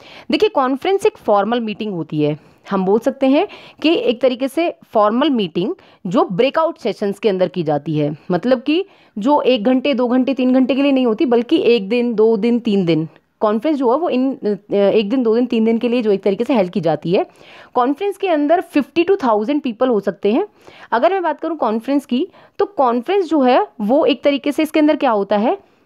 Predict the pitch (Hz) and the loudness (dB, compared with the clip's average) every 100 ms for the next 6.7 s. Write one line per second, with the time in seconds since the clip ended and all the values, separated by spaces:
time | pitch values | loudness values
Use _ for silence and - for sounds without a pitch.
0 | _ _ _ _ _ _ _ - 254 254 | _ _ _ _ _ _ _ 0 0 0
1 | 320 403 - - 254 240 302 247 254 330 | -2 -4 -8 -6 -4 2 2 2 0 0
2 | 381 220 - - 277 330 320 247 190 208 | 0 -2 -8 -4 0 0 -2 -8 -6 -4
3 | 220 381 _ _ - - 196 262 269 370 | -2 -4 _ _ -20 -6 0 2 2 2
4 | 339 330 320 285 330 294 214 190 190 302 | 2 0 -2 -2 0 0 2 0 0 -2
5 | 392 392 294 208 339 359 311 247 226 214 | -2 -2 -4 -4 -4 -2 0 0 0 0
6 | 285 240 254 233 247 247 370 | 0 0 -2 -2 -4 -2 -2